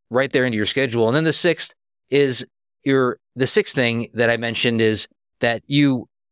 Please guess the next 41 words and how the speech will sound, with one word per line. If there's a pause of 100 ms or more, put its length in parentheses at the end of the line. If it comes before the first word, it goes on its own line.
end
up,
well,
I
said
self-worth
is
one
of
them, (340)
but
you
find
a
way
to
make
yourself
more
comfortable (260)
with
fear.
So
maybe
it's
even
sitting
on
the
couch
in
a
comfortable (160)
chair
while
you
make
a
difficult
phone
call.